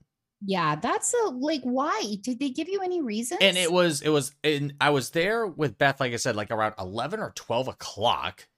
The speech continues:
Speaker 2: And, like, flights are, like, they don't, apparently red eyes aren't, like, super common in Detroit 'cause, like, people started, like, you know, thinning out. There was, like, you know, not as many people in the airport.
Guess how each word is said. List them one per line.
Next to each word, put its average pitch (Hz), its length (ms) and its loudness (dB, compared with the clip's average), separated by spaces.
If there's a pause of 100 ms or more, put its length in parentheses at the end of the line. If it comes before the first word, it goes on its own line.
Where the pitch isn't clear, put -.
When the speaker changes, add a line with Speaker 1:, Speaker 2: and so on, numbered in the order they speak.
(160)
Speaker 2:
And, 120 180 -2
like, 120 240 0
flights 285 460 2
are, - 20 0
like, 165 220 0 (200)
they 175 200 -2
don't, 262 240 0
apparently 220 560 -2
red 139 180 4
eyes 135 320 4
aren't, 123 200 -2 (140)
like, 92 240 -8
super 156 500 -4
common 110 460 -4
in 87 80 -8
Detroit 87 400 -6
'cause, 95 440 -2
like, 95 180 -4
people 254 180 -8
started, 120 280 -4
like, 87 180 -6 (1040)
you 120 100 -6
know, 85 80 -8
thinning 139 460 4
out. 185 220 10 (180)
There 143 100 0
was, 110 240 -2
like, 104 220 0 (300)
you 117 60 -10
know, 95 180 -4
not 120 180 2
as 101 80 -2
many 117 160 -2
people 123 260 -2
in 92 60 -2
the 90 160 -8
airport. 107 580 2